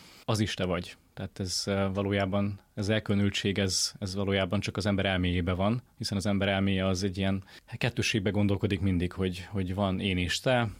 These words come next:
van jó és rossz, van helyes és helytelen, van vágy és félelem, még két agyféltekénk is van, mindent kettősségben tapasztalunk, és végső soron a kettősségnek a legmélyén ez a fajta érzet van, hogy én eddig tartok, ez az én kategóriája, és van az óriási, végtelen nem én kategóriája,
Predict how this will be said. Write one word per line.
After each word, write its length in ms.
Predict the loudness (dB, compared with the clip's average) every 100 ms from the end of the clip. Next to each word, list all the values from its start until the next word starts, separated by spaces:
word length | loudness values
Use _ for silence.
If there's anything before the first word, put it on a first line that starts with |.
| -6
van 240 | 0 2
jó 180 | 2 2
és 220 | 0 0
rossz, 280 | 0 2 0
van 180 | 0 0
helyes 260 | 0 0
és 140 | -2 -2
helytelen, 600 | 0 0 0 2 2 -2 -8 -14
van 320 | -4 0 0 -4 -6
vágy 380 | -2 0 0
és 160 | -2 -2
félelem, 560 | 0 2 4 4 2 -2 _ _ _ -12
még 100 | -6
két 200 | -2 -2
agyféltekénk 580 | 0 0 0 0 0 0
is 160 | -2
van, 280 | 2 2 0 -8 -2
mindent 240 | 0 2
kettősségben 540 | -2 -4 -2 0 0
tapasztalunk, 600 | 0 -2 -2 -2 -2 -2
és 220 | -2 -4 -2
végső 220 | -2 -2
soron 200 | 0 0
a 40 |
kettősségnek 640 | 2 0 0 -2 0 0 2
a 40 |
legmélyén 480 | 2 2 2 2 0
ez 200 | -2 -2
a 80 | -2
fajta 380 | 0 0 0
érzet 400 | -2 0 0 -2
van, 280 | 0 0 0 -6 -20 -12
hogy 200 | -8 -4
én 140 | 0
eddig 260 | 0 0 -4
tartok, 580 | 0 0 2 -2 -2 -14
ez 120 | -8 -6
az 160 | -4
én 220 | 0 0
kategóriája, 680 | 0 -2 -2 0 2 2 2
és 120 | 0
van 140 | 0 0
az 120 | 0
óriási, 680 | 2 2 2 2 0 0 0
végtelen 580 | 0 0 -2 -2 0 -2
nem 180 | 0 0
én 120 | 0
kategóriája, 800 | -4 -4 -4 -4 -2 -2 -2 -4